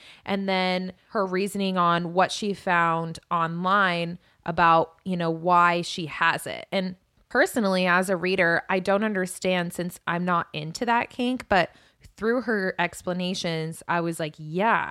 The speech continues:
I definitely get it. That makes more sense about why you would be into that." For instance, as the book goes over, a lot of people,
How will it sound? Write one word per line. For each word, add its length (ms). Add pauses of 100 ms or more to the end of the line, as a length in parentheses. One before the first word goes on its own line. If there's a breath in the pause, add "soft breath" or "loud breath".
I 160 (320)
definitely 600
get 200
it. 200
That 160
makes 280
more 160
sense 280
about 220
why 240
you 140
would 160
be 240
into 300
that." 300 (400 soft breath)
For 200
instance, 580 (240 soft breath)
as 280
the 120
book 300
goes 340
over, 340
a 80
lot 260
of 160
people, 640